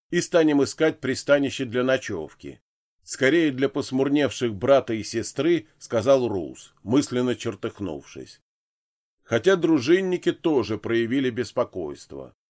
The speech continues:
Тут накладывался еще и тот фактор, что они никогда еще не уходили в открытое море, так чтобы не был виден берег,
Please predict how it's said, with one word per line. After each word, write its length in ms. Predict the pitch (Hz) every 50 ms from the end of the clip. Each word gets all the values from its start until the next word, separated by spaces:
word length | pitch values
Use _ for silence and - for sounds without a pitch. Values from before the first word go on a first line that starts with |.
| _ _ _ _ _ _ -
Тут 220 | 180 202 - -
накладывался 800 | 160 156 151 - 160 175 175 165 143 156 151 151 135 - - 147
еще 340 | 147 143 - - - 156
и 60 | 147 139
тот 260 | - - 147 135 -
фактор, 600 | - - 170 190 185 - - - 165 - 120 - _ _ _ _
что 220 | - - - 143 139
они 220 | 143 160 180 185
никогда 480 | 175 165 156 156 147 139 117 107 170 175
еще 260 | 160 151 - 151 151
не 100 | 147 147
уходили 520 | 147 135 - 131 123 113 120 160 165 151 139
в 80 | 135
открытое 560 | 135 127 - - 143 151 156 156 151 143 143 139
море, 540 | 135 127 120 104 90 82 76 76 71 65 - _ _ _ _ _
так 180 | 139 156 147 -
чтобы 300 | - - 139 127 139 131
не 140 | 135 147 143
был 220 | 131 143 139 117
виден 400 | 104 139 139 117 135 135 131 117
берег, 560 | 107 110 98 90 82 73 73 69 69 - _